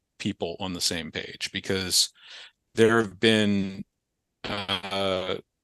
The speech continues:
a few, um, at least half a dozen that I'm aware of, projects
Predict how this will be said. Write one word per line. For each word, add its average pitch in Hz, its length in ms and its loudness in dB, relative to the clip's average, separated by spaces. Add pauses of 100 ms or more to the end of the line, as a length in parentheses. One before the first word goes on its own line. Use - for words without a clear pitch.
(160)
a - 80 2
few, - 320 0 (180)
um, 90 420 -2
at 98 140 -6
least 113 220 2
half 104 220 0
a - 60 -6
dozen 92 380 0
that 85 120 -2
I'm 95 160 0
aware 85 380 -4
of, - 320 -12 (720)
projects 98 1000 4